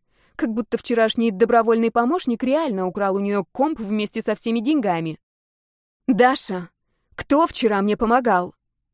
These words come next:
«Что?» — не поняла подруга. «Кто вчера тащил меня наверх? Как он выглядит? Как? Опиши его!» «Ты рехнулась, мать?»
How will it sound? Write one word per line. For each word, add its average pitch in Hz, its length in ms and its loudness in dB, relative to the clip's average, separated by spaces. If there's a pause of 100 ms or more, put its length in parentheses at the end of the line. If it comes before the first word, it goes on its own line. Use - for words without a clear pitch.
(480)
«Что?» — - 440 -2 (380)
не 233 120 4
поняла 208 320 0
подруга. 196 520 -2 (580)
«Кто - 400 6
вчера 202 340 0
тащил 226 460 0
меня 220 240 2
наверх? 247 600 2 (420)
Как - 200 4
он 254 160 6
выглядит? 208 640 0 (140)
Как? 330 440 2
Опиши - 420 2
его!» 196 360 2 (1120)
«Ты 320 180 4
рехнулась, 277 640 2
мать?» 196 340 -4